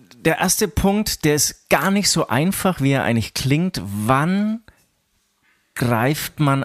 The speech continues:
als Elternteil ein? Wann nimmt man das so richtig ernst? Also ernst schon, aber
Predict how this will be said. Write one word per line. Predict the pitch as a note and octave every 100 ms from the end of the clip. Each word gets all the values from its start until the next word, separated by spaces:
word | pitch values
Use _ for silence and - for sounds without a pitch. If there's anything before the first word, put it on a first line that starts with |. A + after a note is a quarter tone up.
| -
als | A2 G#2+ - - - -
Elternteil | - C#3 D3+ D#3 C3 - A#2 G#2+
ein? | F#2+ A#2 D3 B2
Wann | A2+ A#2+
nimmt | B2
man | A#2+
das | A#2+ -
so | A#2
richtig | G#2 C3 - C#3 A#2+ -
ernst? | F#2 G2 G#2 -
Also | G#2+
ernst | - A#2+ B2+ -
schon, | - C3+ C#3+ F#3+
aber | - A#2+ A#2+ A#2+